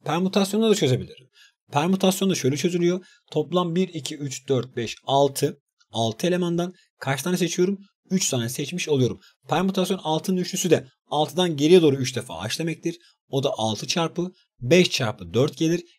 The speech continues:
E, buradan da yine yüz yirmi cevabını bulurum ve ikinci sorumuzun cevabı da bu şekilde yüz yirmi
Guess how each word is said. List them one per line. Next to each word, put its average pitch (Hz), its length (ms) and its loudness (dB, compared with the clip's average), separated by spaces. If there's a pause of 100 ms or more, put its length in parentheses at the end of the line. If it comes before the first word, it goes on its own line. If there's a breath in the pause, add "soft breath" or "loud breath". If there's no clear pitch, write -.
E, 165 120 -8
buradan 135 280 2
da 110 40 -2
yine 107 160 -2
yüz 127 260 2
yirmi 139 180 0
cevabını 87 480 -6
bulurum 151 420 4
ve 98 240 -6 (240)
ikinci 160 500 -2
sorumuzun 85 580 -8
cevabı 104 400 -6
da 80 140 -18
bu 98 120 -8
şekilde 180 500 -2 (300 soft breath)
yüz 156 300 0
yirmi 85 240 -16